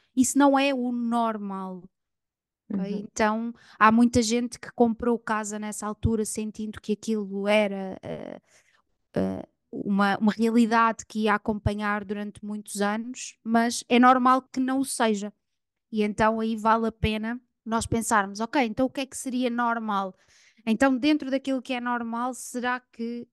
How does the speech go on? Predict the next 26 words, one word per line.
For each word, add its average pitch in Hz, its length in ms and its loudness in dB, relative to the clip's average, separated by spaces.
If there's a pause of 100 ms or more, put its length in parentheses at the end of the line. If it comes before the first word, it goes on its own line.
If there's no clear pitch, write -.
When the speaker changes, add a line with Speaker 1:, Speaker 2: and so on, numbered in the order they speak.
(140)
Speaker 1:
a 220 100 0
minha, 220 800 -2 (120)
eh, 196 340 -12 (100)
carga 214 320 4
com - 140 -4
a 214 60 0
casa 214 380 0
continuaria 214 600 -2
a 202 40 0
ser 214 320 -6
acima 214 340 -6
dos 214 140 -6
trinta 214 300 -8
por - 100 -14
cento? 220 400 -4 (480)
Não 196 100 -4
é? 196 40 -4
Então 202 300 -10
vale 202 240 2
a - 20 -4
pena 202 280 -2
nós 196 200 -8
pensarmos 190 560 -4
sobre, 190 680 -2
sobre 190 380 0
isto. - 220 -6